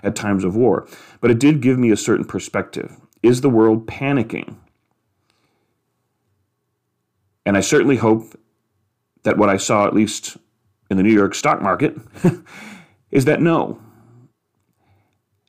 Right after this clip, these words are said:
Will we see a rise in prices and inflation? That's something else that people are very concerned about. Well, we hear rumors of it. We hear people predicting it.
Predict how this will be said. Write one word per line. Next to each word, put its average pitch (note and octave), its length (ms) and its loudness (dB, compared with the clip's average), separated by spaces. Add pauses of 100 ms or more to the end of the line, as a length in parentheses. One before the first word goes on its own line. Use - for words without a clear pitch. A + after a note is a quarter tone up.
(1040)
Will D3 220 6
we C#3+ 140 6
see C#3 200 0
a C3+ 80 4
rise B2+ 300 2
in A#2+ 100 -2
prices A#2+ 380 -2
and B2 100 0
inflation? B2+ 420 0
That's F2 140 -2
something A2+ 260 -2
else A#2+ 140 0
that B2+ 120 -4
people G2+ 260 -2
are F#2 40 0
very F2+ 160 -2
concerned F2+ 320 -12
about. - 240 -10
Well, A2 220 2
we A#2+ 200 2
hear C3 200 2
rumors C#3 460 4
of G#2+ 120 2
it. B2+ 240 -4
We A#2 200 2
hear B2+ 160 0
people C3 320 -2
predicting C3 440 -2
it. - 220 -4